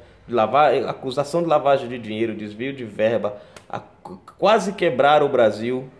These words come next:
Mas mesmo assim eles querem continuar no poder. Você não vê lá o, o Maduro?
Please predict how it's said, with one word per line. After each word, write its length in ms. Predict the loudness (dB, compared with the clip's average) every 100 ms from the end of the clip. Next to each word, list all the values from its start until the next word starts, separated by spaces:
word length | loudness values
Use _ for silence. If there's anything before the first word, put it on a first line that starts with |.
| _ _ -4
Mas 200 | -4 -2
mesmo 260 | -6 -4
assim 200 | -6 -6
eles 220 | -8 -8 -14 -4
querem 320 | 0 0 0
continuar 600 | -8 -8 -6 -2 0 -2
no 80 | -4
poder. 300 | -6 -6 -6
Você 100 | -8
não 120 | -6
vê 100 | 0
lá 120 | 0
o, 240 | 0 -2
o 40 | -2
Maduro? 540 | -4 0 -2 -2 -6